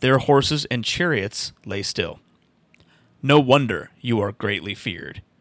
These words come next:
Who can stand up before you when your anger explodes? From heaven you sentenced your enemies. The earth trembled and stood silent before you. You stand up to judge those who do evil, O God,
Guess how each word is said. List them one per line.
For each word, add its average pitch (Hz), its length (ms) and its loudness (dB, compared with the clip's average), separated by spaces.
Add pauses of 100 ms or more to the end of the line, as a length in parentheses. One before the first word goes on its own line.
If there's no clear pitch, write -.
(520)
Who 175 160 4
can 143 220 -2
stand 135 460 0
up 127 180 2
before 143 380 -4
you 87 320 -6 (140)
when 127 160 -2
your 117 180 0
anger 117 340 -2
explodes? 95 760 -10 (760)
From 143 260 0
heaven 131 440 0 (100)
you 117 200 -8
sentenced 131 540 -4
your 120 120 0
enemies. 98 540 -2 (480)
The 120 160 2
earth 143 200 2
trembled 147 480 -2
and 113 160 -6
stood 156 300 -2
silent 117 600 -2
before 135 340 -4
you. 87 240 -8 (840)
You 131 160 -4
stand 143 380 0
up 131 200 0
to 127 100 -10
judge 135 380 -2
those 131 300 -2
who 123 100 -6
do 123 260 -4
evil, 98 320 -6
O 87 160 -12
God, 98 400 -10